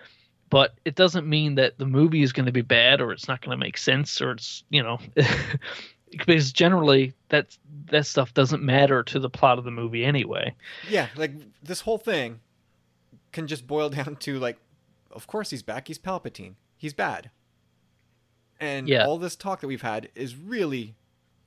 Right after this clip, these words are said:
Speaker 2: just for the sake of talking and, and having fun with it. But,
Speaker 1: Yeah.
Speaker 2: you know, any, any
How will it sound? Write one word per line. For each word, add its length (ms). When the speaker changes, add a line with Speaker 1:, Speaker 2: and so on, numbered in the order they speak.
Speaker 2:
just 180
for 80
the 60
sake 260
of 100
talking 360
and, 140
and 200
having 300
fun 260
with 180
it. 140
But, 160
Speaker 1:
Yeah. 140
Speaker 2:
you 60
know, 120
any, 360
any 320